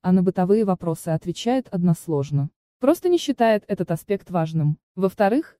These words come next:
ореолу таинственности поспособствовали роли, которые достаются актеру в кино, на телевидении и в театре. А может, еще и манера игры. Ну что же, творческий аспект действительно важнее.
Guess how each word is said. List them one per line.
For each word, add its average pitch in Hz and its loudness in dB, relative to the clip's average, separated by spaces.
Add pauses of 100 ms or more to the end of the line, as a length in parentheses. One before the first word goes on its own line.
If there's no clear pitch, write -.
ореолу 285 2
таинственности 220 -2
поспособствовали 190 -2
роли, 170 0 (200)
которые 196 0
достаются 185 0
актеру 208 0
в - -10
кино, 208 -2
на 208 2
телевидении 202 2
и 165 0
в - -16
театре. 147 -8 (260)
А 202 2
может, 285 2
еще 277 -2
и 294 0
манера 233 0
игры. 180 -4 (280)
Ну 220 6
что 247 0
же, 214 0
творческий 226 0
аспект - -4
действительно 196 0
важнее. 156 0